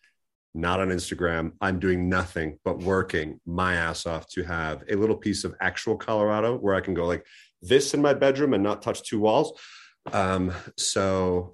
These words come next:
I'm really excited. It's awesome. And my every effort is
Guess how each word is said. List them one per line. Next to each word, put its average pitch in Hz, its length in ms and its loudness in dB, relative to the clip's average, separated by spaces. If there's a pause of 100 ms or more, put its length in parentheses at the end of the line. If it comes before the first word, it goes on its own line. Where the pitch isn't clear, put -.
I'm 95 120 -2
really 95 240 0
excited. 87 520 -2 (240)
It's - 160 -6
awesome. 87 460 -4
And 90 240 -2
my 90 260 0 (100)
every 85 640 -2 (1080)
effort 95 420 0
is 85 180 -2